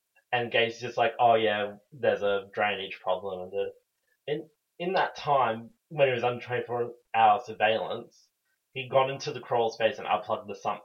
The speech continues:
pump. So the sump pump, like, pumps water out. So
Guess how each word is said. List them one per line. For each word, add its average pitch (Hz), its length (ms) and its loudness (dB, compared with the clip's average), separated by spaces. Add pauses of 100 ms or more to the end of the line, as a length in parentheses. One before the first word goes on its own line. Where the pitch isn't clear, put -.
pump. - 260 -8 (100)
So 95 200 -6
the 98 80 -10
sump 104 260 -4
pump, - 200 -6 (160)
like, 90 180 0 (120)
pumps - 260 -8
water 98 280 -8
out. - 320 -12 (1000)
So 110 320 4